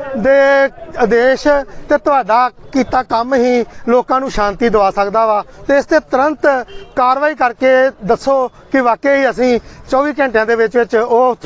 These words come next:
ਪੁਲਿਸ, ਉਹ ਗੱਡੀ ਨੂੰ ਟਰੇਸ ਕੀਤਾ ਤੇ ਉਹ ਬੰਦੇ ਜਿਹੜੇ ਅਸੀਂ ਸਲਾਖਾਂ ਪਿੱਛੇ ਦਿੱਤੇ, ਕਿਉਂਕਿ ਦੱਸਣ ਵਾਲੇ ਦੱਸਦੇ ਨੇ ਕਿ ਇੱਧਰੋਂ ਗੱਡੀ ਆਈ, ਇੱਧਰੋਂ ਗੱਡੀ ਆ ਕੇ ਤੇ ਉਹ ਗੋਲੀ ਮਾਰ ਕੇ ਚਲੀ ਗਈ। ਪਰ ਦੇਖੋ, ਅ, ਗੱਲ ਇਹ ਆ ਵੀ ਮੈਂ ਇੱਥੇ ਖਲੋਤਾ ਵਾਂ ਬੜੇ ਆਰਾਮ ਨਾਲ, ਤਾਂ ਹੁਣੇ ਇੱਥੇ ਆ ਕੇ ਕੋਈ ਮੈਨੂੰ ਗੋਲੀਆਂ ਮਾਰ ਜੇ,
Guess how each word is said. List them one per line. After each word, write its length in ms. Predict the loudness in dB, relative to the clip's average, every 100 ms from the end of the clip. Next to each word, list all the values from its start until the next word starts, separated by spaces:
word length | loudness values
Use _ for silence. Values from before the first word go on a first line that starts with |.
| -4
ਪੁਲਿਸ, 260 | -2 -2
ਉਹ 160 | 0 0
ਗੱਡੀ 300 | 0 -2 0
ਨੂੰ 120 | 0
ਟਰੇਸ 260 | 0 -2 0
ਕੀਤਾ 400 | -6 -2 0 0
ਤੇ 320 | -6 -4 -2
ਉਹ 60 | 0
ਬੰਦੇ 400 | 0 2 2 0 -6
ਜਿਹੜੇ 260 | -2 0 0
ਅਸੀਂ 100 | -2
ਸਲਾਖਾਂ 340 | 0 -2 -2
ਪਿੱਛੇ 240 | -6 -4 -2
ਦਿੱਤੇ, 360 | -2 0 0
ਕਿਉਂਕਿ 440 | 0 -8 -4 0 0
ਦੱਸਣ 300 | -2 0 0
ਵਾਲੇ 180 | 2 2
ਦੱਸਦੇ 280 | 0 0
ਨੇ 120 | -2 0
ਕਿ 100 | 0
ਇੱਧਰੋਂ 260 | 2 0
ਗੱਡੀ 280 | 0 0 2
ਆਈ, 220 | 2 -2 -6 -10 -4
ਇੱਧਰੋਂ 220 | -2 0 0
ਗੱਡੀ 320 | 0 2 2 2
ਆ 200 | 0 2
ਕੇ 120 | 0
ਤੇ 100 | 0
ਉਹ 80 | 0
ਗੋਲੀ 200 | 0 0
ਮਾਰ 180 | 0 -2
ਕੇ 100 | -4
ਚਲੀ 260 | -4 -4
ਗਈ। 140 | -4 -8 -10 -20 -4
ਪਰ 160 | -2 -2
ਦੇਖੋ, 720 | -2 -4 0 0 0 -2 -4
ਅ, 20 |
ਗੱਲ 240 | 0 0 2
ਇਹ 60 |
ਆ 40 | 0
ਵੀ 100 | 0
ਮੈਂ 400 | 0 0 0 -2
ਇੱਥੇ 160 | -2
ਖਲੋਤਾ 360 | 0 -2 0 0
ਵਾਂ 120 | 0
ਬੜੇ 180 | 2 4
ਆਰਾਮ 300 | 4 0 0
ਨਾਲ, 240 | 0 -2 -6 -20 -4
ਤਾਂ 100 | -4
ਹੁਣੇ 260 | 0 0 0
ਇੱਥੇ 180 | 2
ਆ 140 | 0 0
ਕੇ 100 | 0
ਕੋਈ 140 | 0
ਮੈਨੂੰ 240 | 0 -2 0
ਗੋਲੀਆਂ 300 | 2 2 2
ਮਾਰ 200 | 0 2
ਜੇ, 180 | -2